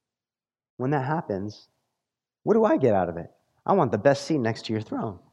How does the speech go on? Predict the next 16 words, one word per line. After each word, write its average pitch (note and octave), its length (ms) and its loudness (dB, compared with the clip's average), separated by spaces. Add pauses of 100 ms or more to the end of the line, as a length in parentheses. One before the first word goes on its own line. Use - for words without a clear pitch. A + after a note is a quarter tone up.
(920)
That's A3 180 2
the G#3 80 -4
question G#3+ 360 4
they're G3 140 4
asking. B3+ 400 -2
The C3+ 80 2
one G#3+ 200 0
question G#3+ 340 2
on E3+ 60 2
their F3+ 100 2
mind F3 220 4
is, B2+ 100 -2
"What F3+ 140 0
do G3 160 -2
I F3 300 2
get D#3+ 360 2